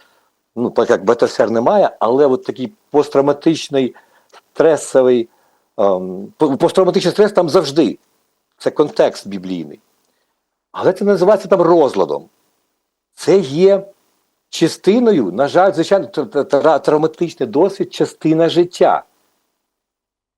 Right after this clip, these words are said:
І я з ним зустрічаюсь як душоопікун, ну, щодня. І я вам скажу, що це далеко не завжди пов'язано з війною. Але зараз мас-медіа робить так, що нас, на нас це з-, виливається все, як, слухай, ну да, ти,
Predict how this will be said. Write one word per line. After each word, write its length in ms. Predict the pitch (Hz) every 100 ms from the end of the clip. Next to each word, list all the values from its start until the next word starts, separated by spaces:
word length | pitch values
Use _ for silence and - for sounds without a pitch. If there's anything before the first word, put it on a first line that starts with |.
| -
І 420 | 117 123 117 104
я 380 | 95 101 156 175
з 80 |
ним 120 | 170 160
зустрічаюсь 640 | 151 - - 147 151 -
як 120 | 123
душоопікун, 760 | 113 127 135 127 127 - 156 135 -
ну, 140 | 92
щодня. 680 | - - 127 135 160 98 71 _ _ _ _ _ _
І 60 | 110
я 80 |
вам 60 | 170
скажу, 220 | 185 190
що 120 | -
це 140 | 147 160
далеко 480 | 127 123 143 175 185
не 120 | 170
завжди 340 | 131 143 147
пов'язано 400 | 156 127 123 131
з 60 | 117
війною. 400 | 135 107 80 71 _ _ _ _ _ _
Але 200 | 87 98
зараз 280 | 123 110 -
мас-медіа 720 | 107 139 165 147 120 107 98
робить 280 | 107 101 101
так, 160 | 139
що 140 | - 101
нас, 200 | 110 -
на 100 | 101
нас 240 | 113 113
це 180 | - 95
з-, 460 | 92 95 85 87 82 82 80
виливається 540 | 101 104 127 127 113
все, 160 | - 107
як, 100 | 101
слухай, 280 | 107 -
ну 80 | 92
да, 240 | 87 101 95
ти, 280 | - 92